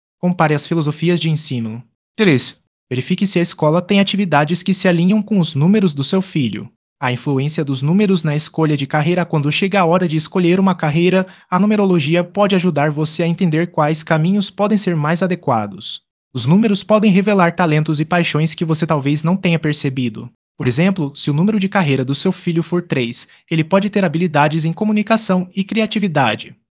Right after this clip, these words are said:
Isso pode indicar que áreas como arte, escrita ou marketing podem ser mais atraentes.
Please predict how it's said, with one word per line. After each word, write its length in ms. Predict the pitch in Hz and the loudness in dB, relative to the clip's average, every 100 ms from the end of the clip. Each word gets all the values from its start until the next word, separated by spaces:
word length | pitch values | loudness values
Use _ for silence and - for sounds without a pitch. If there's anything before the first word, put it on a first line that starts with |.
| _ | _
Isso 200 | 226 220 | -4 -2
pode 200 | 233 220 | 0 2
indicar 440 | 190 170 170 165 165 | 2 0 0 -2 0
que 120 | 170 | 2
áreas 240 | 156 165 | 2 0
como 300 | - 185 180 | -2 -2 0
arte, 320 | 147 139 170 156 | 0 0 -4 -4
escrita 600 | 165 - 170 185 190 175 | -6 -4 -2 0 0 -2
ou 140 | 170 | -2
marketing 400 | 160 156 185 - | 0 0 -2 -2
podem 280 | 185 190 196 | 0 2 2
ser 160 | 196 175 | 2 0
mais 240 | 156 156 | 0 0
atraentes. 840 | 165 160 160 135 113 - - - | -2 0 -2 0 -4 -10 -12 -12